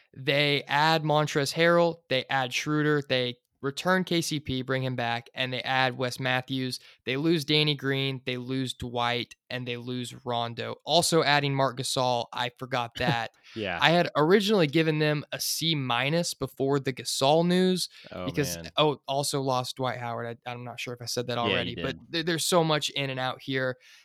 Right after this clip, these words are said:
Speaker 1: I did not think that they got any better. I thought Schroeder and Montrezl Harrell were decent pickups for the regular season. I do like Schroeder in the playoffs, but with Trez,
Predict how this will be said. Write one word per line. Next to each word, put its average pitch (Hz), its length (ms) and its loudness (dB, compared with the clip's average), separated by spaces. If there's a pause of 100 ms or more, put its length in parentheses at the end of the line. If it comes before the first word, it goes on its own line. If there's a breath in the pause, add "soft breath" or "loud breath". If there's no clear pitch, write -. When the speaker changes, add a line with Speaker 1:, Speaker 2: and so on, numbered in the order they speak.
(260 loud breath)
Speaker 1:
I 170 120 4
did 226 160 4
not 196 260 4
think 160 200 2
that 147 180 2
they 123 180 -4 (360)
got 135 320 -4 (160)
any 135 340 -4 (220)
better. 113 340 -8 (640)
I 139 120 0
thought 147 280 0
Schroeder 202 460 2
and 185 80 2
Montrezl 175 480 0
Harrell 143 380 2
were 123 360 -2
decent 143 400 -6
pickups 127 360 -6
for - 120 -10
the 123 120 -4
regular 123 400 -4
season. 143 580 0
I 127 80 -2
do 131 300 -4
like 156 180 2
Schroeder 151 340 -2
in 135 80 -2
the 120 80 -10
playoffs, 143 720 -2
but 131 240 -2 (560 loud breath)
with 147 240 -4
Trez, 208 520 2